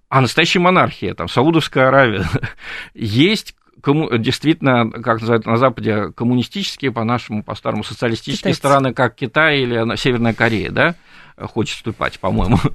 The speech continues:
Speaker 1: <laughs> А, значит, есть, э, пожалуйста, вам, э, э, демократия, э, западного типа,
Speaker 2: Мгм.
Speaker 1: Бразилия. Есть Индия, которая тоже демократия,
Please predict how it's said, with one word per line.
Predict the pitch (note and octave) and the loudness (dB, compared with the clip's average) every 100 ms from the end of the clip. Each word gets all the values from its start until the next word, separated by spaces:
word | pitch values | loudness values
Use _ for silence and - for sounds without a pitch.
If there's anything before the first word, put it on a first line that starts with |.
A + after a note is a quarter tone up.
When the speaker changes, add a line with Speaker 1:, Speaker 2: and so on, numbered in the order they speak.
| - | -6
Speaker 1:
<laughs> | - D#3 | -14 -8
А, | - B2 | 0 2
значит, | A#2+ C#3 - B2 | 4 2 2 -4
есть, | A2+ G#2+ D#3+ G#3+ G#3 - D3+ | -4 2 4 4 2 -2 0
э, | C#3 C3+ | 2 2
пожалуйста, | C3 B2+ C#3 F3 - - C#3 | 2 2 4 4 0 -2 2
вам, | C3+ D#3 E3 E3 D3+ | 4 4 4 0 2
э, | D3 C#3 C3 B2+ F2+ A2 A#2 A#2 | 4 6 6 6 4 2 2 2
э, | A2 | 0
демократия, | B2 C#3+ D#3+ C#3 G#2+ G2+ G2+ F2 G2 | 2 2 4 2 0 -6 -4 -4 -6
э, | - - G#2+ G#2+ | -8 -4 -2 0
западного | A#2+ A2+ G#2 G#2+ A2+ | 0 0 -2 -2 0
типа, | F#3+ G3 - | 2 4 4
Speaker 2:
Мгм. | |
Speaker 1:
Бразилия. | - F#3+ A2+ G2+ F2 - _ _ - - - | 4 4 2 0 -4 -12 _ _ -20 -20 -18
Есть | G#2+ A2+ C#3+ - | -4 0 0 0
Индия, | E3+ F#3+ D3 A#2+ A#2 | 0 0 2 2 0
которая | A2 G#2 A#2+ A2+ A2 | -2 -4 -2 -2 2
тоже | E3 D#3+ | 4 4
демократия, | B2+ A#2+ A2+ C#3+ C#3+ - A#2+ A#2 A#2 A2 G#2+ - A#1 | 4 0 2 2 2 0 -2 -2 -2 -4 -6 -8 -10